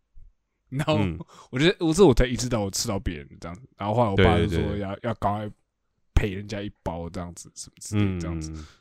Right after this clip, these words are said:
Speaker 1: 对，对，对。然后我就一脸很尴尬这样子。对，就是一个小小的插曲这样。
Speaker 2: 所以你爸又买，所以你爸就买一包赔人家这样子。
Speaker 1: 他好像也没有，因为那个人就是说不用。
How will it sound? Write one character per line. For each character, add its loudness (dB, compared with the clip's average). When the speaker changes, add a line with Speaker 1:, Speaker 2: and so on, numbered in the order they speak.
Speaker 1:
对， -10
对， -14
对。 -20
然 -10
后 -2
我 -4
就 -6
一 -4
脸 -6
很 -18
尴 -16
尬 -14
这 -18
样 -18
子。 -20
对， -16
就 -12
是 -4
一 -6
个 -10
小 -2
小 6
的 10
插 4
曲 2
这 -
样。 -
Speaker 2:
所 6
以 -
你 -
爸 6
又 8
买， -2
所 6
以 6
你 2
爸 6
就 2
买 0
一 -2
包 2
赔 0
人 -6
家 -8
这 -12
样 -12
子。 -18
Speaker 1:
他 2
好 2
像 0
也 2
没 -6
有， -10
因 -6
为 -2
那 -2
个 0
人 -2
就 0
是 -2
说 -4
不 -8
用。 -16